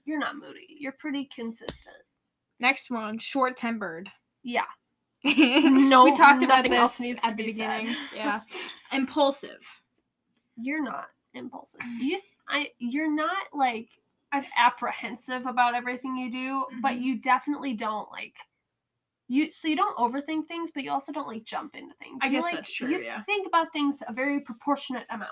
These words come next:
Speaker 2: I agree with that, yeah.
Speaker 1: Yeah.
Speaker 2: Aggressive and self-involved.
Speaker 1: You can be, you've
Speaker 2: Yeah.
Speaker 1: kno-, you've been known to be a little aggressive.
Speaker 2: Yeah. Um,
Speaker 1: Either verbally or
Speaker 2: <laughs>
Speaker 1: physically. We won't get into that, but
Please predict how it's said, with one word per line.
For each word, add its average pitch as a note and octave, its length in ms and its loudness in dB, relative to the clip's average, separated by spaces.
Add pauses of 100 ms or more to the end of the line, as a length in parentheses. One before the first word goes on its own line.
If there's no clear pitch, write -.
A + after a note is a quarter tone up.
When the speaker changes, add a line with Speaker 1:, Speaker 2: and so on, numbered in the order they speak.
(100)
Speaker 2:
I B3+ 120 6
agree G3+ 260 2
with D3+ 140 -12
that, F#3 240 -4
yeah. F#3 240 -2 (340)
Speaker 1:
Yeah. - 180 -8 (640)
Speaker 2:
Aggressive A#3+ 640 -4
and A3 200 -8
self-involved. G#3+ 1000 -10 (1080)
Speaker 1:
You F#4 180 -6
can - 100 -20 (280)
be, G#4 600 -2 (760)
you've G4+ 500 0
Speaker 2:
Yeah. E4 80 -6
Speaker 1:
kno-, D#4 300 2
you've F4+ 280 -4
been B4+ 180 -6
known D#4 240 0
to C4+ 80 -4
be A#3+ 340 -8 (240)
a C4+ 60 -2
little C4 400 0
aggressive. - 600 -12 (300)
Speaker 2:
Yeah. F3+ 420 -12 (300)
Um, G3+ 300 -8
Speaker 1:
Either C#4+ 220 0
verbally G#3+ 640 -4
or - 120 -8
Speaker 2:
<laughs> D5 280 6
Speaker 1:
physically. C4+ 600 4 (300)
We D4 100 4
won't D#4+ 220 6
get B3+ 120 6
into A3+ 220 2
that, A3+ 460 8
but A3 260 2